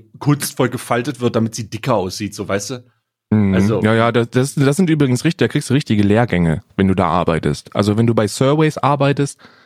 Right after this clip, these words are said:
Speaker 2: äh, dann kriegst du so richtige Lehrgänge, da kommen dann so, so, so Hiopies im Anzug,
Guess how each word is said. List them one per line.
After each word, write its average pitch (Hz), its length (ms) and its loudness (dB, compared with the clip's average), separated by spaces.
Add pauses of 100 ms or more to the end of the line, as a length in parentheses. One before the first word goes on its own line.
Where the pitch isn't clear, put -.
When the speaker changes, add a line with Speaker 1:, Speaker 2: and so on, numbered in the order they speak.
(200)
Speaker 2:
äh, 107 160 0
dann 107 120 0
kriegst 147 240 -4
du 135 60 2
so 107 100 2
richtige 107 340 0
Lehrgänge, 135 480 2
da 110 120 0
kommen 123 160 0
dann 120 140 2
so, 107 180 4
so, 101 260 2
so 98 340 0
Hiopies 143 560 0
im 104 140 0
Anzug, 185 560 0